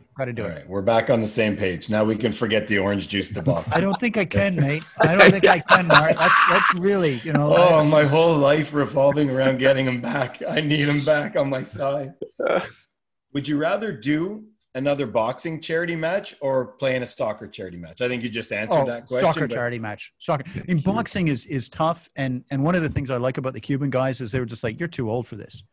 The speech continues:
Speaker 1: We'll help you, we'll help you train.
Speaker 3: Yeah.
Speaker 1: But mate, like, this is too, you know, anybody over twenty-five who's in a boxing ring shouldn't be there."
Speaker 3: Yeah.
Speaker 1: Like it, it is, it is real. And I, I, I think the same,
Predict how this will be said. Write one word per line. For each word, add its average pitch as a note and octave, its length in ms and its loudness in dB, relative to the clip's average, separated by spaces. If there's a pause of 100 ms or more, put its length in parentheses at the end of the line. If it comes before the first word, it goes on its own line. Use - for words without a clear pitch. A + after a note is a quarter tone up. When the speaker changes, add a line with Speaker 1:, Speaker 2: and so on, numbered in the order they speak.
(280)
Speaker 1:
We'll C3 100 0
help F#3 240 -4
you, D3 140 -4 (260)
we'll D3+ 120 0
help G3+ 200 0
you E3+ 80 -6
train. F3+ 640 -8 (220)
Speaker 3:
Yeah. E2+ 200 -8
Speaker 1:
But B2 300 -6
mate, D#3 460 -2
like, A2 220 -8
this D#3 200 -8
is C#3 100 -8
too, D3+ 160 -6
you D3+ 120 -6
know, C3+ 80 -2
anybody E3+ 560 0
over B2+ 160 -2
twenty-five C3+ 640 -2
who's B2 140 -6
in A#2+ 100 -4
a A2 40 -6
boxing A#2 360 -4
ring A#2 140 -6
shouldn't A2+ 320 -8
be G#2+ 120 -8
there." G2+ 220 -12 (140)
Speaker 3:
Yeah. A2+ 180 -2 (260)
Speaker 1:
Like A#2+ 140 -4
it, D3 160 -2
it D#3 140 -2
is, B2+ 160 -2
it C3 180 -4
is C3+ 340 -4
real. C#3+ 340 0 (280)
And G3+ 80 -4
I, G#3+ 160 -2
I, G3+ 220 -8
I F#3 80 -6
think B3 220 -6
the D#3 80 -4
same, E3 480 -4